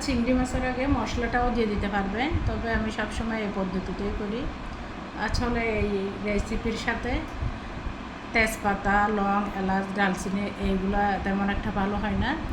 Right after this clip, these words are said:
ঘরে থাকা মশলা দিয়েই করবেন, যেমন ধনিয়া, হলুদ, জিরা, মরিচ, সামান্য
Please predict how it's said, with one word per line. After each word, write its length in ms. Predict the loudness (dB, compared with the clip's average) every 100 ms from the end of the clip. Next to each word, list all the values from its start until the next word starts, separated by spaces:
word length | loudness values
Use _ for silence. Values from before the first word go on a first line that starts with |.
| -6 -8 -8 -4
ঘরে 260 | 0 2 2 0
থাকা 260 | 0 2 2 0 -2 0
মশলা 340 | -2 0 -2 -2
দিয়েই 300 | -2 0 -2 -2
করবেন, 320 | -2 -2 -2 -2 -6 -8 -6 -2 -2 -2 0 0 0 -2 0
যেমন 340 | 0 2 2 2
ধনিয়া, 400 | 2 4 4 4 2 0
হলুদ, 420 | 0 0 0 -2 0
জিরা, 320 | 2 2 2 2
মরিচ, 460 | 2 2 0 0 -2 -6 -6 -8 -8 -8 -8 -8 -6 -6 -2
সামান্য 400 | 0 2 0